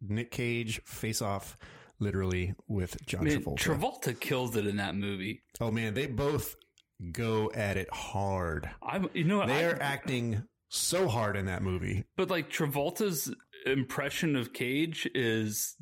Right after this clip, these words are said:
Speaker 1: Yeah.
Speaker 2: just amazing.
Speaker 1: It's good.
Speaker 2: How was your Thanksgiving?
Speaker 1: It was great. Um, my in-laws were in town, and, uh, we all went over to my sister-in-law's house and,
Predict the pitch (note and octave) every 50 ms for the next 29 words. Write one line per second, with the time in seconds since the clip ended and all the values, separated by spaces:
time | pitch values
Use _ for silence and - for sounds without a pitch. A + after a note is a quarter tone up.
0 | - - - A#2+ G#2 - - - - - - - _ _ _ - - - - -
1 | - - - - - - _ - - A#2+ A#2 A2+ A2 G#2+ G#2 F#2 E2+ F#2 - G#2
2 | G#2 - - G#2 F#2+ - - - E2+ D2+ C#2 - - - - - - C3 E3 G#3+
3 | A3+ G#3 F#3 E3 E3+ D3+ - A#2+ G#2+ G#2+ G#2 - - G#2+ G2+ G2 G2 F#2+ G#2 -
4 | _ - F#3 A3+ C4+ C4 - - - D4+ G#3+ - - - - D3 - - _ -
5 | A#2 A2 A2+ A2 G#2+ G#2+ G#2 G2+ A2 - - A#2+ A2+ G#2+ G#2+ G#2 G#2+ A2 A2+ A#2+
6 | C#3 D3 D3 C#3+ C#3 C#3 C#3+ C#3+ C3+ - C#3 C3 C3 D3+ F3+ G3 E3 A2+ G2 G2
7 | G2 G2 - - G#2 F#2+ F#2 F#2 F2+ F2 F2 F#2 F#2+ F#2+ F#2+ F#2 F#2+ F#2 G2 F#2
8 | G2 F#2+ - - - - E2+ - - F#2+ - - G2+ F#2+ F#2+ F#2 F#2 - - F#2+
9 | G2+ G#2+ A2+ - - - -